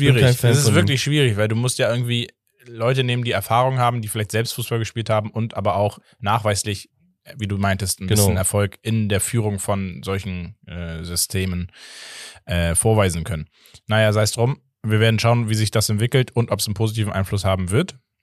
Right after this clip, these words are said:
Speaker 1: Dann haben wir, ja, zwei Nachrichten, zwei Karrieren, die beendet wurden. Eine komplett und eine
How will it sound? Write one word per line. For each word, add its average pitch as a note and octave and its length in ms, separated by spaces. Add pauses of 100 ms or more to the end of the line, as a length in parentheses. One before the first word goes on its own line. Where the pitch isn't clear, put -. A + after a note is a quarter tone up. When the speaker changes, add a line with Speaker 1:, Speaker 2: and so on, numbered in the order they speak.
(100)
Speaker 1:
Dann G#2 140
haben A#2+ 140
wir, A#2 320 (1160)
ja, G2 180
zwei A#2+ 400
Nachrichten, B2 680
zwei A2 500 (480)
Karrieren, A#2 540
die A2 100
beendet A2+ 360
wurden. C3 360
Eine A2+ 300
komplett A#2 400
und G2+ 180
eine A2 320